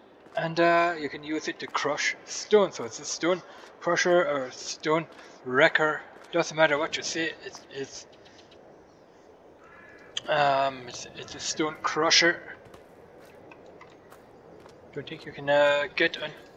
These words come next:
top here in any way or form. Yes, you can. You can, uh, pour the stones in here, I think,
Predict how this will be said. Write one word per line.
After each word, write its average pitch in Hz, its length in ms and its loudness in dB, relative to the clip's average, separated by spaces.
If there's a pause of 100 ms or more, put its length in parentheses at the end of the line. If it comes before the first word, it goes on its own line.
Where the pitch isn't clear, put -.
(280)
top - 320 2
here 185 460 6 (540)
in 143 120 -16 (260)
any 170 200 -8 (240)
way 156 120 2
or 135 80 -4 (120)
form. 170 320 2
Yes, 156 240 -6
you 131 60 -10
can. 175 280 6 (880)
You 131 100 -10
can, 135 200 -4
uh, 135 280 2 (260)
pour 170 420 8
the 143 100 -4
stones - 600 0
in 143 140 -14
here, 269 300 2 (600)
I 190 60 0
think, 254 360 -2